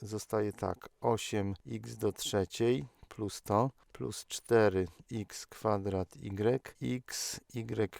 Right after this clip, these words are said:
kwadrat, x y kwadrat minus dwa x y kwadrat minus y do trzeciej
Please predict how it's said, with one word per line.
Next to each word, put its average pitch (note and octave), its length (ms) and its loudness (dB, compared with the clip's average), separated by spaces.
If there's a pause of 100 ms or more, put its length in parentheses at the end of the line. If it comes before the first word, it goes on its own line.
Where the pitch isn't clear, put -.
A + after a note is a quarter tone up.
kwadrat, G2 1600 4 (520)
x A2+ 380 -4
y G#2 380 0 (160)
kwadrat A#2+ 840 6 (220)
minus G#2+ 540 -2
dwa G#2+ 500 4 (220)
x - 480 -8
y G#2+ 360 0 (220)
kwadrat A#2+ 840 4 (140)
minus G#2 880 -4 (300)
y G2+ 400 0 (100)
do G#2 140 -2
trzeciej B2 640 2